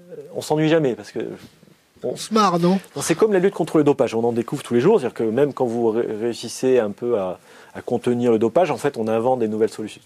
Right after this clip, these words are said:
Speaker 1: des nouvelles méthodes de dopage, donc on est toujours, nous, on en découvre tous les jours. Donc, euh, moi, ce que j'ai envie de dire, c'est, euh,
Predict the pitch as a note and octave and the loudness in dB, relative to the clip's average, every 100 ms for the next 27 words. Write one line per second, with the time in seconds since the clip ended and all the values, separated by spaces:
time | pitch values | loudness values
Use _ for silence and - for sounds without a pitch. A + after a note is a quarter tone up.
0 | - G2 G#2 A2 G#2+ G2+ G#2 G2 G2 G2+ | -14 -12 -4 -4 -2 -6 -6 -8 -8 -4
1 | - B2+ - G#2+ G#2 - B2 B2 D3+ A#2+ | -4 -6 -12 -8 -10 -10 -14 -8 -6 -6
2 | A2+ G#2+ G#2+ - A2 - G#2+ C3 F#3 A#2 | -4 -4 -6 -8 -14 -8 -6 -4 -6 -8
3 | - _ - - - - - - - - | -14 _ -20 -20 -20 -20 -20 -20 -20 -10
4 | A2 C#3+ - B2+ G#2+ A2 G#2+ G#2 A2+ E3 | -2 -2 0 -2 2 0 0 -4 -4 -6
5 | - A2 G#2+ - | -4 -4 -6 -6